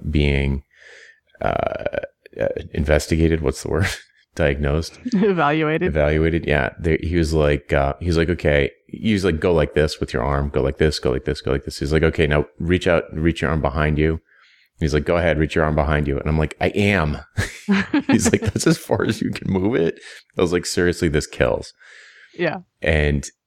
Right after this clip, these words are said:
Speaker 1: it's, you know, barely breaking the plane. Like, if you imagine trying to reach behind you to, like, I don't know, grab something, it was, I could barely get it past my, my buns.
Speaker 2: Yeah.
Speaker 1: So, I c-, you know, so this, I, this killed.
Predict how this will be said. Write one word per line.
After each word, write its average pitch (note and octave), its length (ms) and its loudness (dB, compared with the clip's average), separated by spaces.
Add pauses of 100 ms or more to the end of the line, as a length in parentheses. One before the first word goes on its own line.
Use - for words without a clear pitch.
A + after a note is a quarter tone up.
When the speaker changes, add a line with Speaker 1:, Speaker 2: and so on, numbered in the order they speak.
Speaker 1:
it's, - 360 -2
you F2 140 2
know, D#2 60 6
barely D#2+ 360 4
breaking C#2+ 500 -2
the C#2+ 80 -2
plane. - 280 0
Like, E2 160 0
if D#2 120 -8
you D#2+ 80 0
imagine D#2+ 340 -2
trying D#2 220 0
to D2+ 80 2
reach D2+ 240 -2
behind C#2 320 -2
you C#2+ 80 2
to, C#2 100 -2
like, C2+ 220 -2 (260)
I - 60 -4
don't B1+ 100 -4
know, C2+ 80 -2
grab C2+ 320 0
something, C2+ 400 -2
it - 140 -4
was, - 280 -10
I D#2+ 80 0
could D#2 220 -2
barely C#2+ 260 0
get C#2+ 140 -2
it B1+ 120 -4
past C#2 280 -2
my, B1 140 -4 (320)
my C#2 320 -4 (280)
buns. C2 460 -4 (580)
Speaker 2:
Yeah. G3+ 120 0
Speaker 1:
So, D#2 540 2 (580)
I G2 80 4
c-, - 180 -8
you G2 80 2
know, D#2+ 80 4
so - 160 0
this, A2 220 2
I, D#2+ 260 0
this A#2 260 0
killed. - 540 -2